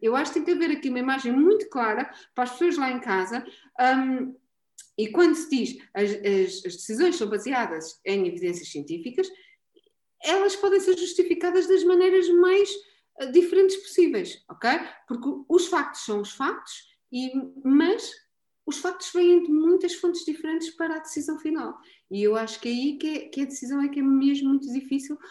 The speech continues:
pô-los todos na balança e ver qual é que pesa mais ou qual é que pesa menos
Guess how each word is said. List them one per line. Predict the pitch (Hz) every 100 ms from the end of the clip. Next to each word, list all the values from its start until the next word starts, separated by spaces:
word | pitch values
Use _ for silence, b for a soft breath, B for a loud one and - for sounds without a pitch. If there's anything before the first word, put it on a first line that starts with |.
| B _
pô-los | 262 -
todos | 285 262
na | 277
balança | 269 269 269 285 294
e | 285
ver | 294 302 - -
qual | 294 294
é |
que | 285 -
pesa | 285 285 277
mais | 269 277 285
ou | 294
qual | 294 294
é |
que | 285
pesa | 294 285 302
menos | 233 220 -